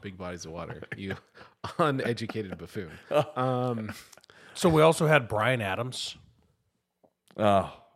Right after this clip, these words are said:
Speaker 2: Bryan Adams. Over eighty million records sold worldwide.
Speaker 3: You're kidding me. Not just in Canada?
Speaker 2: No. But when you think about a couple,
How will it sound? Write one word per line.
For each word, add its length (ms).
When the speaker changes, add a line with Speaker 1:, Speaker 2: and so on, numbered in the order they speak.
Speaker 2:
Bryan 340
Adams. 560
Over 300
eighty 260
million 360
records 360
sold 320
worldwide. 600
Speaker 3:
You're 220
kidding 520
me. 240
Not 260
just 240
in 100
Canada? 460
Speaker 2:
No. 320
But 340
when 140
you 140
think 260
about 540
a 60
couple, 360